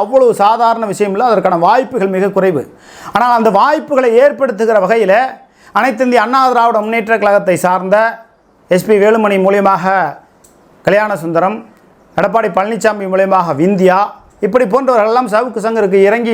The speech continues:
கட்-, இந்த அளவுக்கு கங்கணம் கட்டி கொண்டு ஆதரவு நிலைப்பாடு எடுப்பது என்பது ஆபத்தானது. அது அ தி மு கவுக்கு ஆபத்தானது.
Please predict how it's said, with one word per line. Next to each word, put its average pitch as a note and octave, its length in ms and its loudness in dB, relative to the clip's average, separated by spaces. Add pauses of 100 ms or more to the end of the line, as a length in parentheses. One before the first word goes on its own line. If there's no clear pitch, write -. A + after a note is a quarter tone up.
கட்-, F#3 200 -2 (240)
இந்த F#3 140 4
அளவுக்கு G3 300 2 (480)
கங்கணம் A3 360 -2
கட்டி G3+ 220 0
கொண்டு F#3 160 2 (100)
ஆதரவு G3+ 360 0
நிலைப்பாடு F3 380 2
எடுப்பது E3 280 -2
என்பது A3+ 200 -2 (100)
ஆபத்தானது. D3 440 -2 (760)
அது E3+ 100 2 (120)
அ B3 40 2 (120)
தி C#4+ 140 2
மு A#3+ 60 2 (100)
கவுக்கு A3+ 300 2
ஆபத்தானது. E3+ 400 -2